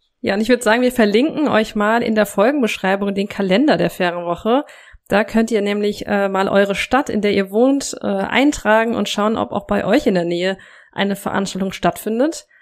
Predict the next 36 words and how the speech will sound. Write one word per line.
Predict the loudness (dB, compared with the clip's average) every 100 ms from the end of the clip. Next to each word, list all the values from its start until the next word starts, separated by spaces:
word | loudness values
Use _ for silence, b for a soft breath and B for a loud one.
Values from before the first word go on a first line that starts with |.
| b b
Ähm, | 0 0 0 -6 -6 -6 0
und | 0 0 2
wenn | 4
nicht, | 4 2
gibt's | -2 0
ja |
auch | 2
immer | 2
noch | 2
die | 0 -4
digitalen | -2 -4 -2 0 2 0
Veranstaltungen, | -4 -6 -4 -4 -4
die | -6 -4
Laura | -2 -2
eben | -2 -2
erwähnt | -4 -2 -4 -2
hat. | -2 -2 -6 b b b b _
Und | -4 -4
ich | -2
hab | 0 2
auch | 0
schon | 0
mal | -2 0
reingeschaut, | 0 -2 0 -2 0
bei | -2
mir | -2 -4
gibt's | -6
einige | -4 -2 -2 -4
Veranstaltungen, | -4 -4 -4 -6 -6 -6
da | -4
werd | -4 -6
ich | -8
sicher | -8 -8
mal | -6 -8
vorbeischauen. | -8 -8 -6 -4 -6 -6 -6 -8 -10 -18 _ _ _ 0
Laura, | 2 2 0